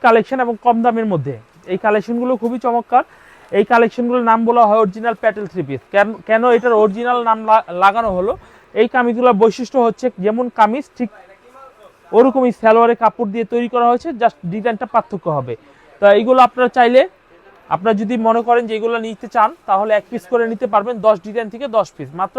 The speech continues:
পাঁচশো আশি টাকা দামে এই থ্রি পিসগুলো নিতে পারবেন। এখানে প্রচুর ডিজাইন রয়েছে, আমরা অল্প কিছু ডিজাইন আপনাদের মাঝে খুলে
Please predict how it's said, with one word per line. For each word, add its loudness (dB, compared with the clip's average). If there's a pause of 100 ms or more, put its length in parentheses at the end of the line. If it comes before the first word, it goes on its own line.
(120)
পাঁচশো -4
আশি -16
টাকা -6
দামে -2 (480)
এই 0
থ্রি -6
পিসগুলো 2
নিতে -2
পারবেন। -2
এখানে -6 (100)
প্রচুর -6 (100)
ডিজাইন -2
রয়েছে, 0
আমরা -2
অল্প -2 (100)
কিছু -14
ডিজাইন -8
আপনাদের -8
মাঝে -2 (480)
খুলে 2